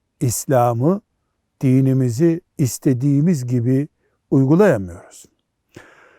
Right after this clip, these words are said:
Sosyal hayatımızı, yani insanlarla ilişkilerimizi asgari hangi düzeyde tutmalıyız diyecek olursak, burada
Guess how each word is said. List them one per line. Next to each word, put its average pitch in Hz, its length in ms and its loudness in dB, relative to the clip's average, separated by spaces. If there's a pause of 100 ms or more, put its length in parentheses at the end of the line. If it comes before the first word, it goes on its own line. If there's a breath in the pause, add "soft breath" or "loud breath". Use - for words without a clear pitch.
(540 soft breath)
Sosyal 277 500 4
hayatımızı, 190 1160 2
yani 135 280 0
insanlarla 160 580 0
ilişkilerimizi 139 1040 -2 (380)
asgari 247 720 2 (220)
hangi 185 480 -2
düzeyde 131 600 0 (400)
tutmalıyız 131 800 -2 (300)
diyecek 143 400 2
olursak, 127 540 0 (540 soft breath)
burada 226 520 2